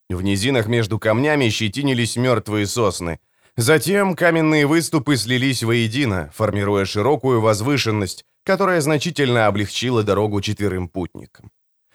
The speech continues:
Начался дождь. Базальт почернел под непрерывной капелью и стал скользким.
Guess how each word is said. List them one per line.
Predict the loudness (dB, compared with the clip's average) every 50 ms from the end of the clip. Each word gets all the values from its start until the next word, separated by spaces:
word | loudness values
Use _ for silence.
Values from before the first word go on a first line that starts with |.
| _ _ _ 0
Начался | 0 2 2 4 2 2 2 2 0 0
дождь. | 0 0 -2 -2 -4 -6 -10 _ -20 -20 -20 _ _ _ _ -8
Базальт | -2 2 2 2 4 4 4 4 2 2 -2 -2
почернел | -2 0 0 2 0 0 2 2 2 2 2 0
под | 2 0 0 2 2
непрерывной | 2 0 0 0 0 -2 0 0 0 0 0 0 0
капелью | 0 0 -2 0 0 -2 0 0 0 0 0 0
и | -2 -2
стал | -2 0 2 2 2 2
скользким. | 0 -4 -6 -4 -4 -2 -4 -4 -10 -14 -16 -20 -20